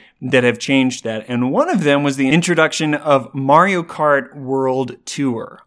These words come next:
Oh my goodness, have you all played this <laughs> yet? It is amazing to me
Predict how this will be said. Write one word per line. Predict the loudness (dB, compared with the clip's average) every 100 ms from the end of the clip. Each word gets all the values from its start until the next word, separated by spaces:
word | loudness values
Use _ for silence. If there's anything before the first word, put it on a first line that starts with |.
| _
Oh | 4 6
my | 6 4
goodness, | 2 -2 -8 -10
have | -2 -2 -2
you | 0 4
all | 4
played | 4 2 2
this | -2 -4 -4 -8 -6
<laughs> | -6
yet? | -4 -8 -12 -20 -16 2
It | 4 4
is | 4
amazing | 2 0 0 2 2 2 2 2
to | 2
me | -2 0 0 -4